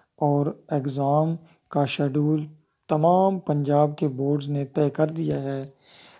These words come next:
ये मेरे पास एक नोटिफिकेशन आया है ग्रुप में कि ये पंजाब बोर्ड्स कमेटी of चेयरमैन की तरफ से आया है कि last date of receipt of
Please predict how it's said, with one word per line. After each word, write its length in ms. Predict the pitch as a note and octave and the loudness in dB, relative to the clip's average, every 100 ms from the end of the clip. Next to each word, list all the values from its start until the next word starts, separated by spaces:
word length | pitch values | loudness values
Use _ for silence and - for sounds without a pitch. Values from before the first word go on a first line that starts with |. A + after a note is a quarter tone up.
| - | -6
ये 60 | D#3 | -2
मेरे 160 | D3+ | 0
पास 280 | D3 D3 D3 | 0 -2 -2
एक 80 | D3 | -4
नोटिफिकेशन 640 | C#3+ C#3 - D#3 D3 C#3+ | -4 -6 -6 -4 -2 -2
आया 180 | C#3 D3+ | -2 -2
है 180 | D3 C3 | -2 -2
ग्रुप 220 | C3+ C#3+ D#3 | -4 -4 -2
में 200 | D3+ D3 - - - - _ - | -2 -4 -10 -20 -20 -20 _ -6
कि 60 | D3+ C#3+ C3+ C3+ C3+ _ _ _ _ _ F3+ | -4 -2 -2 -4 -6 _ _ _ _ _ -4
ये 180 | E3 | -2
पंजाब 560 | D#3 - D3 C#3+ D3 D#3 | -2 -4 -4 0 2 2
बोर्ड्स 440 | C#3+ C#3+ D#3 D#3+ | 2 0 2 0
कमेटी 480 | D3 - D3 C#3+ D#3+ | -4 -6 -4 -4 -2
of 120 | C#3+ | -4
चेयरमैन 560 | C#3 - D3 C3+ C#3 D3+ | -4 -4 -4 -2 -4 -6
की 120 | D3+ | -4
तरफ 180 | D3+ C#3+ | -4 -4
से 160 | - C#3 | -4 -4
आया 200 | C3+ D3 | -2 -2
है 280 | D3 C#3+ - _ - _ _ - | -2 -4 -8 _ -20 _ _ -4
कि 80 | D3 C#3+ C#3 C#3 - _ _ _ _ - | -2 0 -2 -4 -6 _ _ _ _ -4
last 340 | D3+ D3+ D#3+ E3 | 2 2 2 0
date 260 | D#3 D#3 | -2 0
of 160 | D3+ C3+ | 0 0
receipt 340 | C#3+ - D#3+ | -4 -4 -2
of 100 | D3+ | -2